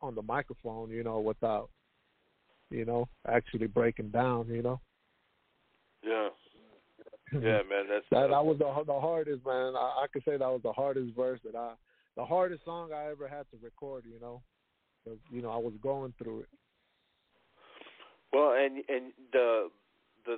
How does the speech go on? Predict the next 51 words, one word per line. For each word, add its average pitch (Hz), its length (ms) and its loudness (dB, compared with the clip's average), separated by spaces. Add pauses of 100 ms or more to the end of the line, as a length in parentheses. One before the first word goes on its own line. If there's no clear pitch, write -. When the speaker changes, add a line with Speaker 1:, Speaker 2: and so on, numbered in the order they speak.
(140)
Speaker 2:
the 110 60 -4
good 131 260 -4
thing 135 160 -4
about 110 340 2
music 123 480 -10
is 104 380 2 (720)
there's 123 180 0 (100)
gonna 139 180 -4
be 120 140 -10 (140)
people 123 360 -6
that 104 140 4
are 101 120 0
gonna 104 240 0
listen 120 360 -4 (100)
to 110 100 -2
this 92 240 -2 (1000)
who 117 120 4
are 107 160 8
going 131 280 2 (120)
through 120 260 2
it - 100 -4
or 104 140 2
have 95 200 -4
been 120 260 -2
through 107 160 2
it - 100 0
themselves, 92 560 0 (300)
you 95 100 -8
know, 95 180 -4 (100)
just - 180 -6
like 117 260 6
me, 104 240 -6
you 104 100 -2
know, 101 220 0
I've, 82 80 -10
I've 104 160 -2
been 98 160 0
right 104 320 2
there, 101 220 4 (760)
you 95 120 -8
know, 98 140 -2
what 98 220 -2
you're 98 160 -12
going 104 320 -2
through 95 160 -4
right 95 200 0
now, 101 240 0 (260)
you 95 120 -4
know 98 120 0
what 101 100 4
I'm 95 160 -6